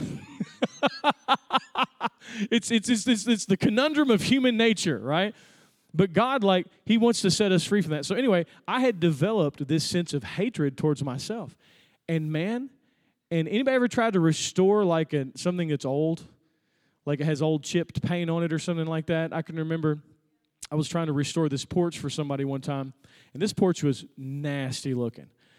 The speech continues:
But man, when I went out there with the pressure washer, and if I would just keep that pressure washer, I, and I started pulling back all those years of, of just dirt and grime and neglect,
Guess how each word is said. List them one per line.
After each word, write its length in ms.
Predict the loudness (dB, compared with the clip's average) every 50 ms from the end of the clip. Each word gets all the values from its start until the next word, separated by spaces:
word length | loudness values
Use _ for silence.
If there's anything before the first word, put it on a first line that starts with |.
| _ _ _ _ _ _ -18
But 260 | -2 0 0 0 2
man, 280 | 0 -2 -2 -2 -2
when 100 | -2 -2
I 140 | 0 0 0
went 180 | 2 2 2 0
out 180 | 0 -2 0
there 200 | 2 2 4 4
with 140 | 2 2 0
the 80 | 0 -2
pressure 400 | 0 0 0 0 0 0 0 2
washer, 560 | 2 0 0 -2 -2 -2 -4 -4 -4 -4 -8 -12 _ _ _ _ _ _ _ -8
and 80 | -6
if 80 | -4 -2
I 80 | 0 0
would 120 | 2 2
just 240 | 2 0 0 0 -2
keep 240 | -2 -2 -2 0 0
that 220 | 0 0 0 0
pressure 440 | 0 0 2 0 0 2 2 4 4
washer, 640 | 4 4 2 2 0 0 0 0 0 0 -2 -4 -8 _ _ _ _ _ _ _ _ _ _ _ _ _ -6
I, 80 | -6 -4
and 180 | -4 -2 -2 -2
I 60 | -2
started 380 | 0 0 0 0 0 0 0
pulling 360 | 0 2 2 2 2 2 0 0
back 300 | -2 -2 -2 -2 -2 -2
all 140 | -2 0
those 240 | 2 2 0 0 -2
years 480 | -4 -4 -2 0 2 2 0 0 0 -2
of, 220 | -2 -4 -4 -6
of 220 | -6 -6 -6 -6 -6
just 380 | -8 -8 -8 -8 -10 -12 -4
dirt 460 | -2 0 0 0 0 -2 -4 -8 -10
and 220 | -12 -12 -12 -12 -12
grime 560 | -10 -8 -6 -6 -6 -4 -4 -4 -4 -4 -6
and 120 | -6 -4
neglect, 640 | -4 -6 -4 -2 -2 0 0 0 -2 -4 -6 -12